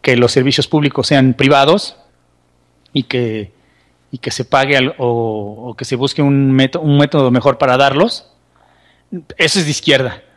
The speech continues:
totalmente. O sea, eso ya no, eso no cae dentro de lo que yo tengo o pienso entonces ya eso ya es, es ajeno, es como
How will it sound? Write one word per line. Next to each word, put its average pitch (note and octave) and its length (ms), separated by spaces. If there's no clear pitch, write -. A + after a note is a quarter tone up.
totalmente. C3 560
O - 20
sea, C#3+ 160
eso D3 160
ya D#3 160
no, D#3 220
eso E3 240
no D#3+ 160
cae D#3+ 180
dentro E3 320
de C#3+ 120
lo B2 180
que B2 400
yo C#3 160
tengo D3 300
o A#2 300
pienso C#3+ 560
entonces - 160
ya C3 160
eso B2+ 160
ya C3 180
es, C3 200
es - 180
ajeno, D3+ 380
es F3+ 160
como F#3 320